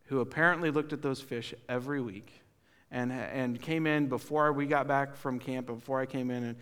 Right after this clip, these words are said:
she found all the dead fish. So she already knew what happened. And she came in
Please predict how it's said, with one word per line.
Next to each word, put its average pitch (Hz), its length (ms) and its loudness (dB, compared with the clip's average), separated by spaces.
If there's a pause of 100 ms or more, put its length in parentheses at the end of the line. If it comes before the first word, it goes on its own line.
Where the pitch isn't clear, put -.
(180)
she 139 200 -4
found 131 260 0
all 120 160 0
the 120 80 -6
dead 113 200 -6
fish. - 460 -12
So - 220 -14
she 123 160 -6
already 117 240 -4
knew 113 100 -4
what 113 140 -8
happened. 113 340 -10 (400)
And 117 140 -4
she 180 180 -2
came 160 360 0
in 143 360 0